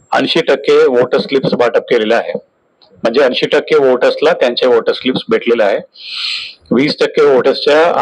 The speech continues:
आज आणि उद्या हे कम्प्लीट करणार आहे, हे स्टँडर्ड टाइमलाईन आहे. तो आमचा प्रयत्न आहे की ते सगळे आजच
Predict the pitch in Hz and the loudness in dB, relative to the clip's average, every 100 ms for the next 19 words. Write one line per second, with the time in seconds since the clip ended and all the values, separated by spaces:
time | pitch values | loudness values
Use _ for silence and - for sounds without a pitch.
0 | 131 143 135 135 143 117 117 127 185 175 | 2 2 2 2 2 2 2 2 0 -2
1 | 147 185 214 - 131 147 160 156 123 110 | 0 0 0 -2 -2 -2 0 0 0 0
2 | 92 92 139 175 - 139 135 143 127 123 | 0 2 2 0 0 0 0 0 0 2
3 | 127 117 90 85 _ _ - - _ _ | 0 0 -2 -6 _ _ -20 -20 _ _
4 | _ - 123 123 143 139 135 139 147 131 | _ -2 -2 0 0 2 2 2 2 2
5 | 135 139 147 135 131 135 120 120 135 131 | 0 0 0 2 2 4 2 2 0 0